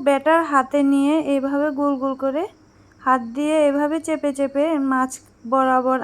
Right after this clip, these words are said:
আমি একটা ডিম দিয়ে আবারও এভাবে ডিমের উপরে পেঁয়াজটা দিয়ে মুড়ে নেব। এভাবে হাত দিয়ে গোল গোল করে চপের সাইজ দিয়ে দেব।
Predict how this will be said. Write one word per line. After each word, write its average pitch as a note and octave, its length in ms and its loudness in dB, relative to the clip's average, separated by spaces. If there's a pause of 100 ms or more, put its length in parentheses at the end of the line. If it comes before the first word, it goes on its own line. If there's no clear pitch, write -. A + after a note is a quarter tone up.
আমি C4 160 2 (100)
একটা C#4+ 240 -4
ডিম C#4 280 0 (120)
দিয়ে C4 240 -2 (840)
আবারও C4+ 340 2 (200)
এভাবে C#4 480 -2 (880)
ডিমের C4+ 420 0
উপরে C4 300 0
পেঁয়াজটা C4 540 -2
দিয়ে D#4+ 240 -2 (760)
মুড়ে C4+ 360 2
নেব। A#3+ 240 -6 (240)
এভাবে C4+ 260 -2 (100)
হাত B3+ 220 0
দিয়ে D4 200 -4
গোল C#4 260 0
গোল B3+ 200 -2
করে B3+ 240 -4 (760)
চপের C#4 360 2 (120)
সাইজ C4+ 260 -2 (100)
দিয়ে C#4+ 240 2
দেব। B3+ 180 -2